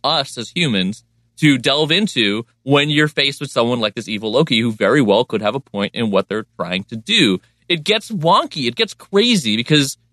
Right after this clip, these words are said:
to Riley's question, look at what Owen Wilson says, right? <laughs> Well, not Owen Wilson, I guess Mobius says. Agent Mobius says,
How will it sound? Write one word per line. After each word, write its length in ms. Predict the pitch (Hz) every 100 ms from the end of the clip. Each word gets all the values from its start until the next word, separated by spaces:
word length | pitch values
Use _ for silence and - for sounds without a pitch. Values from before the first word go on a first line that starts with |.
| _ _
to 480 | - 247 277 269 220 156
Riley's 500 | 208 220 214 196 -
question, 720 | - 196 - - 98 90 95 _ _
look 300 | 156 170 240
at 80 | 285
what 100 | 262
Owen 300 | 214 208 190
Wilson 380 | 170 185 - 135
says, 280 | - 87 92
right? 160 | 117
<laughs> 140 | 135 143
Well, 100 | 139
not 300 | 139 139 151
Owen 140 | 123
Wilson, 260 | 120 - 107
I 80 | 107
guess 140 | 135
Mobius 460 | 156 175 135 113 -
says. 200 | 110 165
Agent 300 | 170 175 165
Mobius 420 | 180 151 135 139
says, 400 | 107 87 101